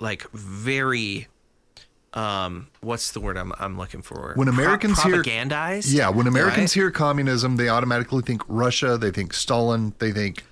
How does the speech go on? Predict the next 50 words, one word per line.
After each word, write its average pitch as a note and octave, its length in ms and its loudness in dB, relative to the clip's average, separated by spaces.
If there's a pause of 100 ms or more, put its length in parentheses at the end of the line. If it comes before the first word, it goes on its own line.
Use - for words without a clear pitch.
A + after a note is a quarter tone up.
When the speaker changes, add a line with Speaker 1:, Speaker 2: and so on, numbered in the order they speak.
Speaker 2:
"Oh, B2 140 4
Speaker 1:
They A2+ 100 4
Speaker 2:
that's A#2 120 4
Speaker 1:
think C#3 100 2
Speaker 2:
the C#3+ 40 4
new C3 160 4
Speaker 1:
people A#2 140 6
Speaker 2:
enemy." A2+ 140 6
Speaker 1:
who B2 80 6
are B2+ 60 4
coming, E3 440 -2
you C#3+ 100 -2
know, B2 120 0
sweeping D3+ 400 -4
in B2+ 140 -2
to, G#2+ 140 -2
to - 240 -8
try A#2 220 -4
to G2+ 140 -6
steal C#3 580 -2
your A#2 180 -2
land G2+ 460 -4
and G2+ 160 -6
steal B2+ 380 -2
your A2+ 180 -4
stuff, - 340 -6 (240)
Speaker 2:
Yeah. F2 140 -2
Speaker 1:
right? C3 380 -4 (100)
Um, A#2+ 280 -2
Speaker 2:
<clears throat> E3+ 120 -8
Speaker 1:
which F3 180 -2
is, - 280 -2
is E3+ 240 -4
completely D3 880 -6 (180)
not G3 560 -4
true. - 720 -4
It B2+ 140 -4
is B2 240 -4
not B2+ 300 -6
in B2+ 160 -4
keeping C3 460 -8
with G#2 320 -6 (320)
the G#2 160 -4
ideals G#2 640 -4
of G#2 200 -6
American G2+ 560 -4
communists - 720 -8
at G#2 140 -8
the - 80 -16
time, F#2 460 -10